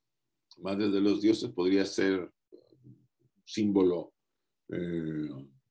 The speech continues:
de alimentación, ¿no? De, de, de entregar a, a, a,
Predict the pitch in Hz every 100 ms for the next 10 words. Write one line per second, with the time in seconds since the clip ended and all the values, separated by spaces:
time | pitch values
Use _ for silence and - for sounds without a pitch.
0 | _ _ _ - 98 98 95 95 98 90
1 | 92 - 117 110 104 85 - 107 127 113
2 | 87 - _ _ _ _ - 107 104 101
3 | - 104 101 101 - 110 104 101 104 98
4 | 120 110 - - 101 90 82 - 90 -
5 | 95 85 80